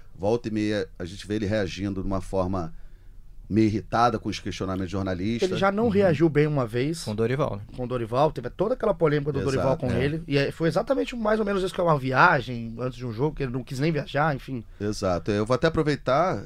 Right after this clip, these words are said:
Speaker 1: fazer aqui nossa, um comercial, que hoje a gente vai botar uma enquete no ar. O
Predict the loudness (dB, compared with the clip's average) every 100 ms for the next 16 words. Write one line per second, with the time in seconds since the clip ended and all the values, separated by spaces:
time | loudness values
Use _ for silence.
0 | -10 -6 -2 -2 -2 -2 -4 -4 -4 -4
1 | -2 -4 -4 -2 0 0 -2 0 0 0
2 | -4 -4 -4 -6 -8 -8 -6 -6 -4 -2
3 | -2 -2 -2 -2 -2